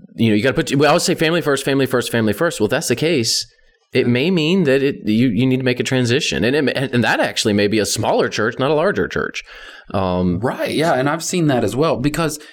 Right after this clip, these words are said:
Speaker 2: here's the deal. We talk about this like it is only spiritual. And I believe that the spiritual is the bigger and the preeminent side of what we do. But there is a job description. I have a job description. You have a job description. We have job descriptions.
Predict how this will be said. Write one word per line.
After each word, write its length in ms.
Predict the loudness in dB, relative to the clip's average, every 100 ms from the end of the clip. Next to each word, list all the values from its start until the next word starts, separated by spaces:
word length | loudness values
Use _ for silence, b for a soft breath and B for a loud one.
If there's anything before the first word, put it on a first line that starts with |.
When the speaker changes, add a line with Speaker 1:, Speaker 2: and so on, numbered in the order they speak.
| B
Speaker 2:
here's 160 | -2 -2
the 80 |
deal. 240 | 0 0 0
We 100 | -2
talk 300 | 0 -2 -2
about 260 | -2 -2
this 260 | -2 -4 -2
like 480 | -2 -2 -2 -6 -12 -4
it 120 | 0
is 200 | 0 -4 -4
only 500 | 0 2 2 -2 -6 -14
spiritual. 680 | -4 -2 -2 -6 -12 -12
And 120 | -6 -6
I 80 |
believe 340 | -4 -2 0 0
that 160 | -4
the 80 | -6
spiritual 800 | -12 -4 0 0 -2 -6 -6 -8 -14
is 220 | -8 -6
the 240 | -4 -6 -8 _ -12
bigger 440 | -2 0 0 -4 -6
and 140 | -4
the 60 | -4
preeminent 680 | -2 -2 0 0 -2 -6 -6
side 560 | -4 -2 -4 -4 -8
of 180 | -10 -4
what 160 | -4 -4
we 80 |
do. 240 | -2 0 -2
But 340 | -2 -2 -2 B -8 B B _
there 220 | -2 -2
is 220 | 0 0
a 80 | 0
job 240 | 0 -2 -2
description. 560 | -4 -4 -4 -6 -6 -14 -6
I 120 | -4
have 120 | -2
a 20 |
job 220 | 0 -2 -2
description. 400 | -4 -4 -2 0
You 80 |
have 80 | 0
a 40 | 0
job 220 | -2 -4
description. 360 | -6 -4 -2
We 60 | -2
have 120 | -2
job 260 | -2 -2 -2
descriptions. 580 | -4 -6 -6 -6 -6